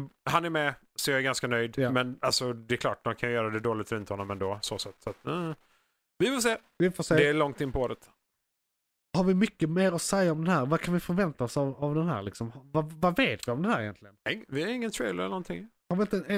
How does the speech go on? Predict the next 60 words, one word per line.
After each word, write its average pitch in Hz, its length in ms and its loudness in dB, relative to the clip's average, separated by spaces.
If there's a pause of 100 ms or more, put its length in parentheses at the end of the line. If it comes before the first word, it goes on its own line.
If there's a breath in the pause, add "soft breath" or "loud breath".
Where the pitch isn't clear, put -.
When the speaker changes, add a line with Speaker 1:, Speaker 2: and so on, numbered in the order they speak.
Speaker 2:
enda 185 120 2
Speaker 1:
Eh, 196 160 0
Speaker 2:
trailer? 185 240 0
Speaker 1:
tror 175 260 -4
inte 220 160 -12
det. 185 120 -6 (200)
Speaker 2:
Nej. 175 140 0 (460)
Speaker 1:
Jag 151 80 -6
är - 40 -14
ganska 175 260 -4
säker 151 120 -8
på 147 60 -4
att 135 40 -4
det 147 60 -4
inte 131 140 -8
har - 20 -4
varit 123 120 -4
någon 117 100 -8
trailer 104 260 -6
om 104 80 -8
den 104 140 -6
än 101 140 -18
så - 140 -8
länge. 107 120 -10 (680)
Speaker 2:
Det, 139 120 2
det 135 260 6
vill 185 80 6
Speaker 1:
Eh, - 60 2
Speaker 2:
säga, 180 240 4
den 156 280 0
ska 156 480 2 (420)
vara, 143 460 6
eh, 143 60 4
Speaker 1:
men 143 100 4
Speaker 2:
om 147 40 0
ett 147 100 -2
tag. 135 280 -2 (120)
Speaker 1:
Ja, 156 320 2
och 160 80 0
det 170 80 0
är 165 60 2
också - 160 -2
det. 117 180 0
The 110 100 -4
Seven, 123 360 -2
om 127 160 -2
det 135 80 2
är 127 60 0
The 120 100 -2
Seven 120 280 -2
Kingdoms 104 400 -2
och 110 80 -4
det 107 60 -2
är - 20 -6
det 107 160 -2
det 104 80 -4
ska 107 140 -2
handla 104 180 -2
om 101 80 -4
överlag, 139 480 0